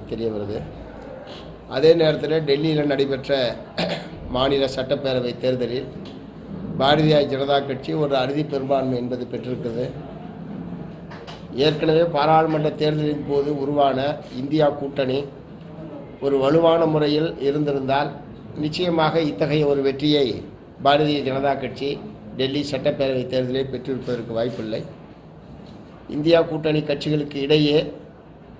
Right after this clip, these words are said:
தமிழ்நாட்டில் இருப்பதைப் போல ஒரு வலுவான ஒற்றுமை என்பது இதர மாநிலங்களில் இல்லை. குறிப்பாக டெல்லியிலே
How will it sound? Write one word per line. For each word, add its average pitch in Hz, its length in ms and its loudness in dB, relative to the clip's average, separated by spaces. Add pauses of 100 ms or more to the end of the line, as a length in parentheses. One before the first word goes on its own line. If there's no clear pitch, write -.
(640)
தமிழ்நாட்டில் 156 500 4
இருப்பதைப் 147 440 -2
போல 156 220 2
ஒரு 151 160 2
வலுவான 151 460 4
ஒற்றுமை 147 380 -2
என்பது 143 300 -2
இதர 151 240 2
மாநிலங்களில் 143 580 0
இல்லை. 151 240 -2
குறிப்பாக 151 480 0
டெல்லியிலே 143 680 2